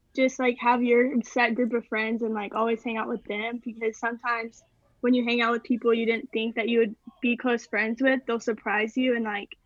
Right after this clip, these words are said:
those will be the people that you find yourself wanting to hang out with more and more, and, like,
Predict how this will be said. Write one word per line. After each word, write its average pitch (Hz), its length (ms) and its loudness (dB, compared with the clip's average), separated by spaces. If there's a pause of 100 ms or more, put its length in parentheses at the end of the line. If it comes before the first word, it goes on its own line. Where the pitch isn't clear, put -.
(180)
those 226 280 0
will 240 80 -2
be 226 120 0
the 214 100 2
people 220 360 -4
that 208 260 -2 (480)
you 233 320 0 (120)
find 233 200 2
yourself 220 320 -2
wanting 226 260 -2
to 214 60 -8
hang 214 200 -6
out 208 160 -4
with 208 140 -6 (100)
more 220 160 -4
and 208 100 -4
more, 208 240 -6
and, 202 100 -10
like, 196 300 -10